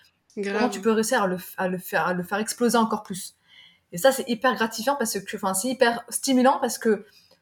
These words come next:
Speaker 2: tu vas chercher, tu vas vraiment chercher les, dans le moindre détail. Et c'est pour ça que la partie analytique dans la, dans la vente, c'est hyper, euh, c'est hyper important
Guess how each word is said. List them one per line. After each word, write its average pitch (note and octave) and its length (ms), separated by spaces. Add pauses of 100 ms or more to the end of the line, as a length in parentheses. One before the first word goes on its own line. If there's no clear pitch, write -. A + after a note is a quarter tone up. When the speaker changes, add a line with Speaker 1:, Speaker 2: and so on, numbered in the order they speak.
(160)
Speaker 2:
tu A3+ 120
vas G#3+ 120
chercher, D#4+ 400
tu B3+ 100
vas G3+ 60
vraiment C4 200
chercher C#4 420
les, G#3 140
dans F#3 240
le G3 160
moindre C4 240
détail. A#3+ 400
Et - 20
c'est A3 140
pour A3 120
ça C4+ 140
que A#3 140
la F#3+ 200
partie G#3+ 300
analytique G3+ 480
dans G3+ 80
la, F#3 120
dans F3+ 240
la F#3+ 100
vente, A3+ 180
c'est - 200
hyper, A3+ 300
euh, F3+ 260 (440)
c'est G3 320
hyper A3+ 240
important G#3+ 380